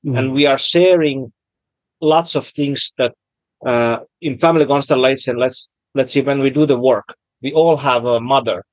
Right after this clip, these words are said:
Speaker 1: Mm-hmm.
Speaker 2: And Jung, Jung would call, we have a mother archetype,
Speaker 1: Mm-hmm.
Speaker 2: because it's the basic rule that all living organisms have this mother. And it's not that different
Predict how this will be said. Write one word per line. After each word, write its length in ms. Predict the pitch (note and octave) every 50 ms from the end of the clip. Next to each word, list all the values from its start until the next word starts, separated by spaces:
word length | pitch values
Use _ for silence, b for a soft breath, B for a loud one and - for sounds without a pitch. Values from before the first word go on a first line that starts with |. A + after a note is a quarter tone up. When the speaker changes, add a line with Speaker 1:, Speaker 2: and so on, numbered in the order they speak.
| _ _ _ _ _ _ -
Speaker 1:
Mm-hmm. 140 | D#3 C#3 C3+
Speaker 2:
And 240 | B2+ B2 B2+ B2+
Jung, 220 | C3+ D3 D3+ D#3 D3+
Jung 340 | D3+ D3+ D#3 D#3+ E3 E3 D#3
would 140 | D3 - -
call, 200 | - C#3+ C3+ B2+
we 120 | B2+ C3+
have 200 | C#3 C#3 C3+ B2
a 80 | A#2+ A#2
mother 380 | C3 C#3 C#3+ C#3+ - D3 D#3 -
archetype, 560 | C#3+ C3 B2 - - - - A2+ F2+ G#2 - - _ _ -
Speaker 1:
Mm-hmm. 380 | B2+ A#2+ A2+ A2 A#2 B2 - A#2+
Speaker 2:
because 280 | C#3+ - C#3+ C3 A#2
it's 140 | C#3 C3 - -
the 80 | C3+
basic 540 | A#2+ A#2+ D#3+ E3+ F3+ F3+ F3 - E3+ E3 -
rule 300 | D3 D3 E3 E3+ E3 D#3 B2+
that 220 | C#3 C3+ C3 - _ -
all 300 | E3 E3+ F3 E3+ F3 E3
living 300 | D3 C#3+ C#3+ D3 C#3 C3+ - _
organisms 840 | A#2+ C3 C#3 C3 B2+ C3 B2 B2 A#2+ A#2 - A#2+ B2 A#2 - - - -
have 340 | - C#3+ C#3+ D3 C#3 C3 A#2+
this 360 | A#2+ B2 A#2 - - - - - _ _ _ _ _
mother. 560 | - B2 C3+ C#3+ D3+ D#3 C#3 A#2 G#2+ A2 A2 - _ _ _ _ _ _
And 260 | - C#3 B2+ C3 C#3 - _ _ _ _ _ _ _ _ _ _ _ _ _
it's 240 | E3+ E3 E3 - -
not 320 | E3 F3 G3 G3 G3 - -
that 200 | F#3+ F#3+ F#3 - _ _ -
different 500 | F3 F3+ F3 - C3 A2+ G#2 A#2+ A2+